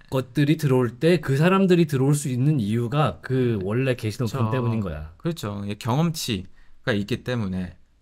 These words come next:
Speaker 2: 그렇기 때문에 어떤 스-, 그 지나온 세월에 대한 그 경험치는 무시할 수가 없기 때문에 이더리움도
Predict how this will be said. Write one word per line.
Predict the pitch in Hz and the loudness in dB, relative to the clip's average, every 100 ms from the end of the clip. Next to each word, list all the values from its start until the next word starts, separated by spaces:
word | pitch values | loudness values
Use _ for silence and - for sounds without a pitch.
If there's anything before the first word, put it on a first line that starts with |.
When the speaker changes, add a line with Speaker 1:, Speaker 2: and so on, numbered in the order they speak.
| - | -10
Speaker 2:
그렇기 | 143 156 | -6 -6
때문에 | 151 143 127 147 196 190 | -4 -4 -2 -4 -4 -6
어떤 | 101 - 107 | -8 -8 -8
스-, | 107 - | -8 -12
그 | - 107 | -10 -6
지나온 | - 123 131 127 | -2 2 2 2
세월에 | 120 151 151 139 123 | 0 -2 -2 -2 -4
대한 | 107 101 | -4 -4
그 | 104 | -4
경험치는 | 98 104 107 113 123 127 | -4 -2 -2 -2 -4 -4
무시할 | 113 110 139 | -2 0 -2
수가 | 135 123 | -4 -6
없기 | 104 - - 110 | -6 -6 -10 -8
때문에 | 131 123 101 117 | -4 -2 0 0
이더리움도 | 113 110 139 131 104 98 123 131 101 | 0 2 2 2 0 0 0 0 0